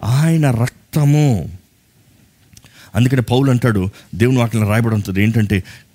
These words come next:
"క్రీస్తు శరీరంలో ఉన్న మీరు,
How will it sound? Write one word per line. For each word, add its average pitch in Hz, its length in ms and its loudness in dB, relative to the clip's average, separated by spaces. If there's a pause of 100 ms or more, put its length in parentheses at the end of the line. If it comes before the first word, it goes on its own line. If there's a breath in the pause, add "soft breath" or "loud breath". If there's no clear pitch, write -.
"క్రీస్తు 214 640 -2
శరీరంలో 185 640 0
ఉన్న 151 260 2
మీరు, 131 600 2